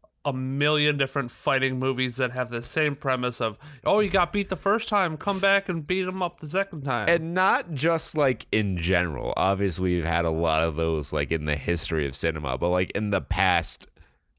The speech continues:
Speaker 2: three or four months, <laughs> we've had at least two other movies with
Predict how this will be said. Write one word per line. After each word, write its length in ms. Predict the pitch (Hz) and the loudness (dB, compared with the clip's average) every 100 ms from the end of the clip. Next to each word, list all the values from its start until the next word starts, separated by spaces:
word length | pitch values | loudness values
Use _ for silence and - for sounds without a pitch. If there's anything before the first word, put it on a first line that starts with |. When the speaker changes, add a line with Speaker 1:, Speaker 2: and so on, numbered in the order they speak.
| _ - | _ -8
Speaker 2:
three 400 | 120 - 127 113 | -8 -4 0 2
or 120 | 101 | 2
four 280 | - 98 82 | 2 0 0
months, 600 | 80 73 58 - - 120 | 0 -2 -2 0 2 4
<laughs> 100 | 123 | 4
we've 180 | 110 - | 2 2
had 420 | 139 107 98 92 | 4 4 4 0
at 220 | - 113 113 | -2 0 2
least 640 | 113 110 110 92 - - - | 2 2 2 0 -6 -10 -6
two 260 | - 120 | 0 2
other 400 | 101 80 85 87 - - - - | 4 2 0 -2 -4 -12 -20 -12
movies 560 | 98 98 92 82 78 78 | -2 0 2 2 2 0
with 180 | 85 | -2